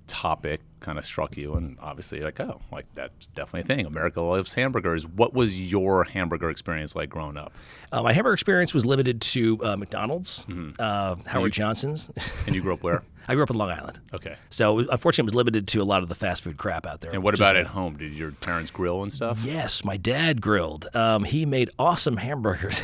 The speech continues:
Speaker 2: <laughs>
Speaker 1: No, really?
Speaker 2: No, he didn't.
Speaker 1: No.
Speaker 2: <laughs> He thought they were great. And I think, they, you know what? They weren't bad. They
Speaker 1: Yeah.
Speaker 2: just were not,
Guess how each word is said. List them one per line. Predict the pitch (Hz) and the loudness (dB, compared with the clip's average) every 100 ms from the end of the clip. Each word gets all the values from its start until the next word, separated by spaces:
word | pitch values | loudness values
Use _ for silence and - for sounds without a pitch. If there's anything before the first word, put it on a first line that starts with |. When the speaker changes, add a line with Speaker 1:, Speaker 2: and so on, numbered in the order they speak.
| - | -2
Speaker 2:
<laughs> | - | 6
Speaker 1:
No, | 151 110 92 | 8 10 10
really? | 113 113 143 - - | 10 10 8 4 2
Speaker 2:
No, | 147 120 | 4 4
he | 101 107 | 4 8
didn't. | 156 | 8
Speaker 1:
No. | - | 8
Speaker 2:
<laughs> | - - 117 - - - - - - 208 - 240 - 196 - - - | 2 -2 2 4 4 -2 -8 -10 -4 -4 2 2 2 -2 -4 -12 0
He | 202 | 4
thought | 156 | 6
they | 104 | 4
were | 85 | 2
great. | 82 82 - | 0 0 4
And | 143 | 6
I | |
think, | 139 240 | 6 6
they, | 120 202 | 4 4
you | 233 | 6
know | 240 | 8
what? | 233 185 | 8 8
They | 165 | 6
weren't | 175 185 113 | 6 4 4
bad. | 78 104 90 - 107 | 0 0 0 -2 0
They | 113 | 2
Speaker 1:
Yeah. | 117 | 4
Speaker 2:
just | 120 | 2
were | 113 107 | 2 2
not, | 107 107 98 - | 2 4 2 0